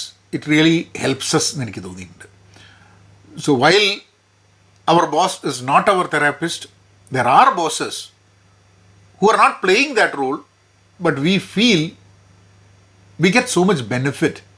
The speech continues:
working under them. എനിക്ക് അനുഭവമുള്ള സാധനമാണ്. Networking is key ആണ്.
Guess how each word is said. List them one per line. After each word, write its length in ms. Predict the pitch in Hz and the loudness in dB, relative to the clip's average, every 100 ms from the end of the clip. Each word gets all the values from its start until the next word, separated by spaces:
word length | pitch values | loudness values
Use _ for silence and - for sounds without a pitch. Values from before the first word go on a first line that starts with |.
| _ _ _ _ _ 123 | _ _ _ _ _ -6
working 320 | 120 135 110 | -4 -6 -8
under 240 | 95 82 - | -10 -12 -16
them. 100 | - _ _ _ _ _ _ _ - _ - 156 | -20 _ _ _ _ _ _ _ -20 _ -8 0
എനിക്ക് 340 | 170 214 226 | 0 0 -4
അനുഭവമുള്ള 420 | 135 123 127 120 117 | -4 -6 -4 -6 -8
സാധനമാണ്. 300 | 92 - - _ _ _ _ _ _ _ _ _ _ _ _ _ _ - | -12 -20 -20 _ _ _ _ _ _ _ _ _ _ _ _ _ _ 0
Networking 500 | 185 185 254 196 247 240 - 175 | 0 2 0 2 0 -2 0 2
is 80 | 151 - - | 2 -2 -6
key 80 | 147 - - | -6 -6 -16
ആണ്. 120 | - | -20